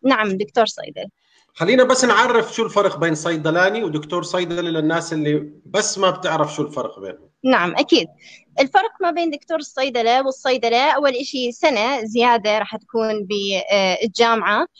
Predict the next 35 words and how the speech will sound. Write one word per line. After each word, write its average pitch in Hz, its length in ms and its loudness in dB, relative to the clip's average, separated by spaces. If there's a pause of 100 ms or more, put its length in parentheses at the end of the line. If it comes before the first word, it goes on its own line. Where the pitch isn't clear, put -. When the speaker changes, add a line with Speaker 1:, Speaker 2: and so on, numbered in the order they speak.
(160)
Speaker 1:
هاي 330 120 4
السنة 320 320 0
هي 277 160 0
عبارة 254 280 4
عن 240 180 0
تدريب 254 420 -4
في - 100 -4
المستشفى، 220 680 -2 (140)
يعني 214 280 2
مية 285 220 6
بالمية 277 460 2
بتكون 254 480 0
عبارة 247 360 4
عن، 262 440 2 (440)
آه، 214 240 4
rounds، 277 680 0 (100)
آه، 226 120 2
بنفو-، 240 600 -2 (140)
بنلف 240 360 -4
فيها 254 340 2
زينا 277 420 2
زي 262 300 0
مقيمي، 247 680 0 (180)
آه، 208 240 2
كلية 233 340 4
الطب، 254 380 2 (440)
آه، 233 140 6
في 269 160 -4 (300)
المستشفى، 254 600 2
وبنتحدث 233 640 0
مع 220 140 2
المرضى 233 400 2
في 254 60 -2
المستشفى 233 460 -2
مباشرة، 226 540 4